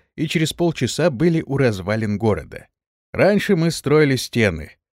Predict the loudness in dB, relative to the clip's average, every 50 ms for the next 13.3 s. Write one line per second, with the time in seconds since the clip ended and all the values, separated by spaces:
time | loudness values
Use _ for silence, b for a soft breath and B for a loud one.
0 | _ -6 -4 -2 -2 -2 0 0 2 2 2 2 2 0 0 0 -2 -2 -2 0
1 | 0 -2 -4 -2 0 0 0 0 0 -2 -4 -6 -10 -10 -8 -6 -4 -4 -2 -2
2 | -2 -4 -4 -2 -2 -2 -2 0 0 -2 -2 -2 -4 -6 -8 -6 -4 -4 -4 -4
3 | -4 -6 -8 -12 _ _ _ _ _ _ _ _ _ _ -12 -4 2 2 2 2
4 | 2 0 -2 -2 -2 -2 0 2 4 4 6 6 4 4 2 0 0 0 -2 -2
5 | 0 -2 -4 -4 -6 -8 -8 -8 _ -4 -2 -2 -2 0 -2 -2 -2 -2 -4 -6
6 | -12 -16 -16 -18 _ _ _ _ _ _ _ _ -8 -4 -2 0 2 2 2 2
7 | 0 -2 -2 -2 0 0 0 -2 -4 -6 -6 -2 -2 0 0 2 0 0 -2 -4
8 | -10 -14 -16 -16 -16 -18 -20 _ _ _ _ _ _ _ _ _ -12 -6 -4 -2
9 | -2 -2 0 0 2 4 4 4 4 2 2 -2 -4 -4 0 0 0 2 2 2
10 | 2 2 2 2 2 2 2 0 -2 -2 -2 -2 -2 -4 -6 -12 -14 -20 -20 -16
11 | -10 -6 -4 -4 -4 -4 -6 -10 -16 _ _ _ _ _ _ _ _ _ _ 0
12 | 2 2 4 4 4 2 4 2 2 2 0 0 -2 -4 -4 -6 -6 -4 -4 -4
13 | -4 -4 -6 -10 -16